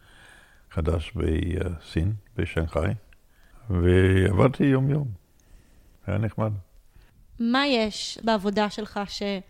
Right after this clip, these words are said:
Speaker 2: שעדיין אחרי כל כך הרבה שנים יש לך מרץ?
Speaker 1: כרופא, המטרה זה לתת תמיכה לאנשים שהם חולים. ואני חושב שאני טוב בזה. אני נהנה מזה.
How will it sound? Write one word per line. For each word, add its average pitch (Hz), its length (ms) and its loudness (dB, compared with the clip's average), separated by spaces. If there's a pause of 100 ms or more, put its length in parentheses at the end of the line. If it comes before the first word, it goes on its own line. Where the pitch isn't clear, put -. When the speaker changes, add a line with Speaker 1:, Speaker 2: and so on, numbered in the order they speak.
(500)
Speaker 2:
שעדיין 240 540 4
אחרי 240 180 -4
כל 233 120 -8
כך - 280 -6
הרבה 214 280 -4
שנים 220 360 -2
יש 214 140 -4
לך 220 180 -6
מרץ? 208 680 -2 (840)
Speaker 1:
כרופא, 117 640 4 (160)
המטרה 101 1800 2
זה 98 360 4
לתת 92 440 -2
תמיכה 95 560 -4
לאנשים 87 440 -4
שהם 82 340 -6
חולים. 71 240 -8 (840)
ואני 95 240 2
חושב - 280 -6
שאני 92 280 2
טוב 85 320 -4
בזה. 80 180 -8 (480)
אני 85 260 0
נהנה 87 480 2
מזה. 90 360 -2